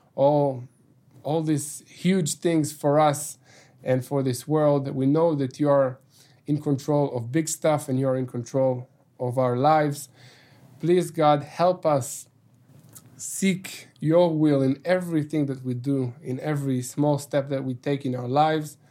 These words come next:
And, uh, we know that your will is the best thing for us, and it will give us comfort and will take us to the direction that you want us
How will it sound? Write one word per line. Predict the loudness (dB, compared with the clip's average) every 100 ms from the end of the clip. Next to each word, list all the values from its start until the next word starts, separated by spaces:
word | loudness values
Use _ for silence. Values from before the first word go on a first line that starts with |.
| _ -20 -20 -20 -6
And, | -2 -2 -2 -4
uh, | -2
we | 0
know | 2 2
that | 0 -2 -2 -2
your | 2 2
will | 2 2
is | 0
the | -2
best | -2 -2 -2
thing | -2 -2 -2 -8 _
for | -6 0 0
us, | 0 -4 -12 -20 -14
and | -10
it | -8 -10
will | -12 -8
give | -8 -8
us | -10 -10
comfort | -6 -6 -4 -6 -6
and | -10 -12
will | -8 -8
take | -6
us | -8 -10 -14 -20 _
to | -8
the | -6
direction | -4 -2 -2 -4 -6
that | -6 -2
you | -2
want | 0 -2 -2
us | -6 -8 -16